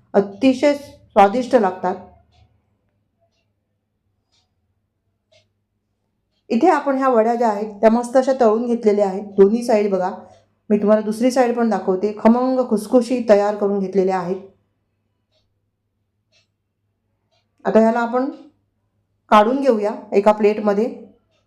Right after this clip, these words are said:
आणि याच पद्धतीने आपण बाकीच्या राहिलेल्या वड्या देखील तयार करून घेणार आहोत. तर इथे मी प्लेटमध्ये काढून घेते आहे.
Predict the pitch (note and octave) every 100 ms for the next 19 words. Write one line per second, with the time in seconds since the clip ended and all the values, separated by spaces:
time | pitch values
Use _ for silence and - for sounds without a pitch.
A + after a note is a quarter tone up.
0 | _ _ _ _ _ _ _ _ _ _
1 | _ _ - G3+ A3 A#3 B3 - A3+ A3+
2 | A3+ A3 G#3+ A3 F#3+ F#3 G#3+ A3+ G3+ F#3
3 | A3+ A#3+ A3 G3+ G3 G#3 A#3+ - F#3+ F3+
4 | F3+ F#3 F3+ F3+ F3 E3+ E3+ G3 - -
5 | _ _ _ _ _ _ _ _ _ F3+
6 | F3+ G3+ G3+ G3+ F#3 F#3+ F#3+ G3 F3+ E3+
7 | G3 F#3 F3 E3